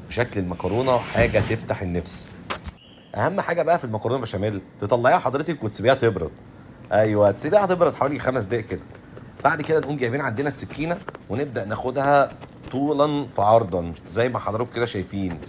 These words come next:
يا عيني على الجمال، بس ما تبقاش باردة قوي عشان الجبنة برضو تشد كده وتعمل معاها شغل عالي. وهوب نقوم جايبين المغرفة بتاعتنا وهوب نقوم شايلين، اوعى وشك، الله أكبر.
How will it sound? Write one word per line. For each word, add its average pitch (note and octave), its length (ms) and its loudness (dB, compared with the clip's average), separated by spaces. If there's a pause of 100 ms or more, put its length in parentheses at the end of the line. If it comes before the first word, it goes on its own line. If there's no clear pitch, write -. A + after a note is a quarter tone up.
يا F2 60 0
عيني A#2 260 4
على F#2+ 120 2
الجمال، F#2+ 420 0 (520)
بس E2+ 160 0
ما G2 60 -2
تبقاش G#2 260 -4
باردة G#2 320 2
قوي B2 300 2
عشان D#2+ 280 -8
الجبنة G#2+ 320 -2
برضو G#2 260 0
تشد A2+ 300 -4
كده A#2 220 -2
وتعمل A2 300 -4
معاها G2 160 -2
شغل G#2+ 260 -4
عالي. G2+ 320 0 (440)
وهوب G2+ 340 0
نقوم G#2+ 240 -4
جايبين G2 280 -4
المغرفة G2+ 480 -4
بتاعتنا C#3 500 -2
وهوب G2 540 -2
نقوم F2 340 -6
شايلين، A#2+ 960 -4 (120)
اوعى G#2 320 2
وشك، F2+ 380 -2 (460)
الله F2+ 300 2
أكبر. D2+ 280 -6